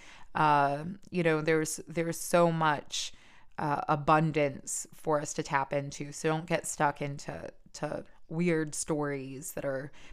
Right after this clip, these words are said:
maybe going on today. And I finally remember the metaphor. <laughs> So I was thinking about this, um, you know, in, um, The Hitchhiker's Guide to the Galaxy. Like, uh, this is the energy.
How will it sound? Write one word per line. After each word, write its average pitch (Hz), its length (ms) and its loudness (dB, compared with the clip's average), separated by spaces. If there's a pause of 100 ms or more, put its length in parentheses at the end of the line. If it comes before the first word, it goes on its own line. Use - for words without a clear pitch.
maybe 156 300 2
going 143 360 2
on 143 220 -2
today. 156 320 0
And 156 100 0
I 175 120 6
finally 202 400 8
remember 165 340 4
the 151 100 -2
metaphor. 151 540 -2
<laughs> - 20 -14
So 277 240 10
I 285 160 8
was - 160 0
thinking 269 520 2
about 180 360 4
this, 175 360 0 (420)
um, 175 420 10
you 202 140 4
know, 175 260 8
in, 165 340 2
um, 143 600 0 (520)
The 185 140 6
Hitchhiker's 175 640 6
Guide 156 320 6
to 160 80 -12
the 160 80 -2
Galaxy. - 880 0 (100)
Like, 117 440 -2 (420)
uh, 151 240 6
this 190 260 2
is 180 120 0
the 185 120 6
energy. 160 720 2